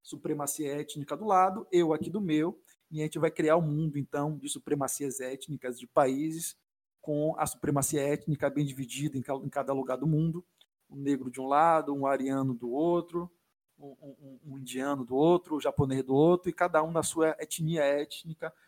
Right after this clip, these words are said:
bem desenvolvida, ou bem marcada. E é, isso é um, o ápice do identitarismo pra mim. Esse é o ápice. É onde isso alcança,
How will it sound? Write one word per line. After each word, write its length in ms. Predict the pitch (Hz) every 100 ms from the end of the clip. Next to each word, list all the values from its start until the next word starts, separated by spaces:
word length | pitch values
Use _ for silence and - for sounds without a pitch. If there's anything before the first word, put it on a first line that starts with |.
| _
bem 220 | - 165
desenvolvida, 800 | 156 156 156 160 131 131 123 131 _ _ _ _ -
ou 280 | 165 - -
bem 160 | 139
marcada. 540 | 160 165 - 139 135 - _ _ _ _ _ _ -
E 100 | 185
é, 100 | -
isso 540 | 220 285 - 302 320 -
é 420 | 175 196 190 -
um, 680 | 180 170 165 156 147 139 135 _ _ _ _ _ _ _ -
o 140 | 165
ápice 380 | 175 175 - - - _
do 100 | 156
identitarismo 680 | 151 160 - 147 135 131 131
pra 160 | 131 117
mim. 140 | 117 _
Esse 120 | -
é 40 | 185
o 80 |
ápice. 360 | 139 - - - _ _ -
É 180 | 139
onde 320 | 151 170 175 180
isso 200 | - 156
alcança, 600 | 165 160 - 180 196 214